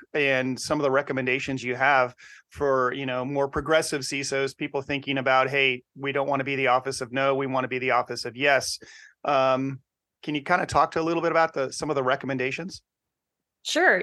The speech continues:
Speaker 2: Yeah. So, uh, uh, I would say I, I certainly started recommendations with considering new types of job roles. And I've seen some of these job roles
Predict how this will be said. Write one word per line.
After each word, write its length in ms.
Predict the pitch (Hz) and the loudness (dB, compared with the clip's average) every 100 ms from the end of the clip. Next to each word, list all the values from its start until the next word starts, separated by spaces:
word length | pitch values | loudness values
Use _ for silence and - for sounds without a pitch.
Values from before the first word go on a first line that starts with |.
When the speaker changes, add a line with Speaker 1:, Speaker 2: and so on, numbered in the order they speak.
| - | 2
Speaker 2:
Yeah. 280 | 247 277 190 | 6 6 4
So, 400 | - 254 226 - - | 4 4 4 0 -4
uh, 80 | - - | -4 2
uh, 240 | - 226 208 - | 4 4 4 2
I 120 | 220 240 | 2 2
would 160 | 277 | 0
say 400 | - 294 285 - - | 0 2 2 -2 2
I, 140 | 214 220 | 2 4
I 100 | 220 | 0
certainly 480 | 214 294 294 247 | 0 -4 -2 -4
started 460 | 233 - 202 214 214 | -4 0 2 2 2
recommendations 840 | 202 208 208 180 190 208 202 196 | 0 0 -4 -4 -4 -2 -4 -2
with 180 | 185 180 | -4 -4
considering 840 | - 180 - 196 185 185 175 170 - - - _ - | -4 -4 -2 0 2 2 0 -4 -8 -20 -20 _ -2
new 300 | 202 214 214 | 2 2 2
types 340 | 208 190 - | 2 0 0
of 100 | 180 | -2
job 300 | 143 160 175 | 2 2 2
roles. 400 | 233 269 285 - - | 0 0 -2 -8 0
And 320 | 226 214 202 - | 2 2 -4 0
I've 160 | 214 - | 0 0
seen 440 | - 254 277 269 | -8 -6 -4 -6
some 280 | - 214 214 | 0 0 2
of 140 | 226 | -2
these 240 | 226 214 - | -2 -6 0
job 260 | 190 190 | 2 2
roles 360 | 190 190 185 | 4 2 0